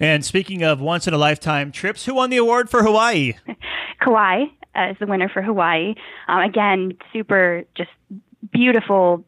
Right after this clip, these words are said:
Speaker 2: scenic places to visit, um, Waimea Canyon being one of them. Uh, a lot of people seem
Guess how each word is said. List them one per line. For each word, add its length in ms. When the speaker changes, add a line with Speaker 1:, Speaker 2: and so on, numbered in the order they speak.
Speaker 2:
scenic 340
places 320
to 100
visit, 440
um, 400
Waimea 520
Canyon 420
being 180
one 180
of 120
them. 300
Uh, 160
a 40
lot 180
of 80
people 300
seem 200